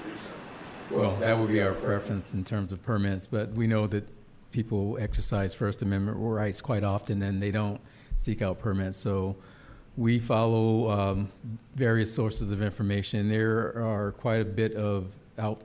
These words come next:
Speaker 2: on open source, social media, quite a bit of, of chatter about potential protests. You know, we try to vet those as much as we can. All we can do is, you know, seek out the information, prepare for it, and we don't know which ones will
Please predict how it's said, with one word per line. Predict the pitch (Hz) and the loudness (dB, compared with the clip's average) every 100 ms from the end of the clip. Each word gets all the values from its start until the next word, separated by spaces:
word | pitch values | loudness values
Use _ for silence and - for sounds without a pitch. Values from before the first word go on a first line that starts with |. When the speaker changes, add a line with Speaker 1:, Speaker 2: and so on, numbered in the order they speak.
| 127 | -2
Speaker 2:
on | 107 | 0
open | 110 113 110 | 2 0 0
source, | - 101 101 | 2 2 2
social | 113 104 107 | 0 -2 0
media, | 101 98 95 90 - - - - - | 0 0 2 2 0 -6 -14 -12 -6
quite | - 107 | -2 0
a | 104 | 2
bit | 104 | 2
of, | 104 98 104 | 2 2 0
of | 95 | -4
chatter | - 101 101 98 | -2 0 2 0
about | 92 95 - | 0 -2 -2
potential | - 110 - | -2 -2 -4
protests. | - 104 92 90 85 - 98 | -4 -2 0 -2 -2 -4 -4
You | |
know, | 87 | -2
we | |
try | 95 110 107 | 0 0 2
to | 101 | 2
vet | 104 110 | 0 -2
those | 107 104 110 101 | 0 0 0 0
as | 95 90 - - - - | -2 -4 -10 -20 -18 -4
much | 95 107 110 | -2 0 -2
as | 98 | -4
we | 98 | -4
can. | 110 104 110 110 - - - - - - - - | -2 0 0 -2 -4 -14 -12 -10 -10 -12 -12 0
All | 110 | 2
we | 123 | 4
can | 123 120 | 2 2
do | 120 117 | 4 4
is, | 113 107 98 - - | 4 4 0 -6 -6
you | 120 | -4
know, | 92 - - - - - - - - - | -4 -6 -20 -20 -20 -20 -20 -20 -20 -4
seek | 139 123 | -2 2
out | 113 113 | 2 2
the | |
information, | 113 110 107 107 104 113 107 104 | 0 2 2 2 2 0 2 0
prepare | - 101 117 107 | -2 -2 0 -2
for | 113 107 110 | -2 0 2
it, | 110 | 2
and | 98 | 0
we | 104 | 0
don't | 120 110 | 0 2
know | 110 | 4
which | 107 107 - | 4 2 2
ones | 104 104 | 0 0
will | 98 98 | 0 -2